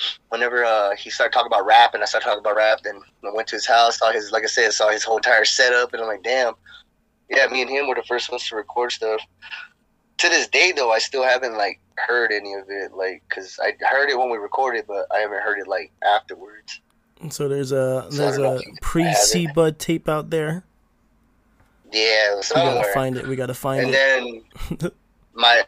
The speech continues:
Speaker 1: other collab would be with the Red Eye Jedi. That's one of my other classmates as I got older. And that was on his lap.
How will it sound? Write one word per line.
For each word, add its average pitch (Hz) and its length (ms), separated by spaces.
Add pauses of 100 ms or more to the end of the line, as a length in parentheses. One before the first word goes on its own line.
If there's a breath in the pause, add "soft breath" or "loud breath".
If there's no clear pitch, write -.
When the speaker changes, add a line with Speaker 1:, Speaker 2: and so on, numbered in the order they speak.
Speaker 1:
other 143 520 (100)
collab 117 380
would 110 160
be 120 120
with 117 260
the 107 100
Red 117 200
Eye 117 160
Jedi. 113 480
That's 107 200
one 117 100
of 113 60
my 107 80
other 117 340
classmates 107 600
as 101 100
I 104 60
got 98 220
older. 101 440 (540 loud breath)
And 104 260
that 131 140
was 151 200
on 120 120
his 175 340
lap. - 180